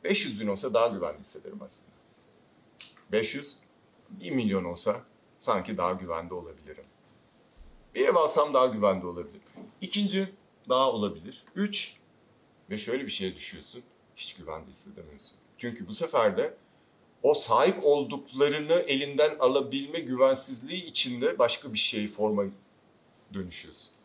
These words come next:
Her sahip olduğun şey sana sahip olur.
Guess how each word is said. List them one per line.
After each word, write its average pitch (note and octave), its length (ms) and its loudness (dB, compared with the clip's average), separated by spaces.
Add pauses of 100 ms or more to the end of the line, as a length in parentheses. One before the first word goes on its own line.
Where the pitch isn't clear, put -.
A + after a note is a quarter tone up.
(360)
Her D#3 220 0
sahip B2 580 -2
olduğun A2+ 420 -6
şey A#2+ 260 -8
sana A2 280 -4
sahip G2 440 -4
olur. - 300 -16